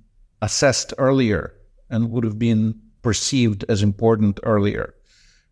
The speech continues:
we would not have been at such dire situation as we are in right now. This war was generally avoidable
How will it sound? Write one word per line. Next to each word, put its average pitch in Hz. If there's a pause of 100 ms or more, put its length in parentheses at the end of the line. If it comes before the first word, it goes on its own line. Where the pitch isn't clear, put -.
we 123
would 120
not 120
have 107
been 117
at 113
such -
dire 110
situation 107
as 101
we 107
are 98 (280)
in 101
right 101
now. 98 (560)
This 123
war 160
was 139
generally 110
avoidable 110